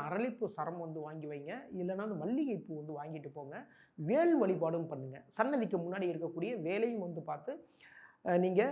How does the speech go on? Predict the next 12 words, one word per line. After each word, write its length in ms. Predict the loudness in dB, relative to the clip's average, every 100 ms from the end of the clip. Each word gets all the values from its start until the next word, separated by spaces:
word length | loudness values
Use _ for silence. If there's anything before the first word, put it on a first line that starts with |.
| 0 -2
மனதார 360 | 2 6 6 4 0
வணங்கி 260 | -2 -2 -2
கொள்ளுங்கள். 420 | -2 -2 -4 -8 -12 _ -4
சரிங்களா? 300 | -2 -2 -2 0 2
இரண்டு 240 | 4 2 0
விளக்குகள் 400 | 0 -2 -2 -2 -4
ஏத்துங்க. 260 | -8 -10 -4
அந்த 120 | 4
முருகப்பெருமான் 600 | 6 6 6 4 4 -2 -2
சன்னதியை 340 | -2 -2 -2 -2 -4 2 4
ஆறு 200 | 6 6 4
முறை 180 | 4